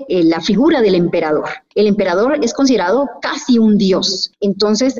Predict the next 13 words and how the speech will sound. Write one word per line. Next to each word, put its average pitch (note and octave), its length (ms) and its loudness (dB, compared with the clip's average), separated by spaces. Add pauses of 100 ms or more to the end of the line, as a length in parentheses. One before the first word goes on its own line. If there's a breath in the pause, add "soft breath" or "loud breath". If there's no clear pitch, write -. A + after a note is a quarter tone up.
estos A#3 260 -2
edificios C#4+ 760 2
ya G3 180 -2
no A3 120 2
solo G#3 340 2
son F#3+ 340 0
sagrados, C#4+ 520 0
sino F#3+ 260 0
que - 80 -2
empiezan E3 400 0
a, G#3+ 240 -2
a D#3+ 300 -4
existir A#3 720 -2